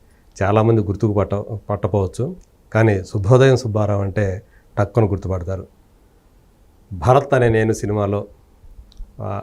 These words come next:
ఆ జర్నలిస్టుగా ఆయన చేసినటువంటి ఆ క్యారెక్టర్ ఆయనకి చాలా గుర్తింపు తీసుకొచ్చింది. అందుగురించే ఆయన తన పేరును పక్కన పెట్టి, అసలు పేరును పక్కన పెట్టి శుభోదయం సుబ్బారావుగానే ఇండస్ట్రీలో కొనసాగాలని నిర్ణయించుకొని అప్పటి నుంచి కూడా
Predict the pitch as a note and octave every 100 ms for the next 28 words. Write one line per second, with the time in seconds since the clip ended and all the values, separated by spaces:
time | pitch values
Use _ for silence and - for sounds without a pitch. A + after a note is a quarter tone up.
0 | A#2 G2+ F2+ A2 B2+ B2+ - A2 A2 G2+
1 | G2 G2 G#2+ F#2+ G2 G2 F#2+ - G#2+ A2
2 | - G2+ F2+ - _ _ _ G2+ F#2 G2+
3 | G2 G2 F#2 - - G2+ G2+ C#3 B2 A2+
4 | A2 G#2+ G2+ G2+ G#2 - A2 A2 A#2+ B2
5 | A#2+ G2+ G#2 - _ _ - G#2+ G#2+ G#2+
6 | G2+ F2+ - A2+ B2+ D3+ B2+ G#2+ G#2 G#2
7 | G#2 F#2 A2 A2+ G#2 G2 F#2+ G2 G2 F#2+
8 | G2 G2 F#2 - _ _ _ _ _ -
9 | A2 C#3 B2 B2 A#2 G#2 G2+ A2 A2 G#2
10 | G2+ G2+ G#2+ A2 _ _ _ _ G2+ G2
11 | G2+ G#2+ F#2+ F#2 F#2 - _ _ _ G2
12 | F#2+ G2 A2+ G#2+ G#2+ G2+ G#2+ A#2 G2 G#2+
13 | G#2+ - G#2 G#2 G#2 F#2 G2 F#2 G2+ G#2
14 | F#2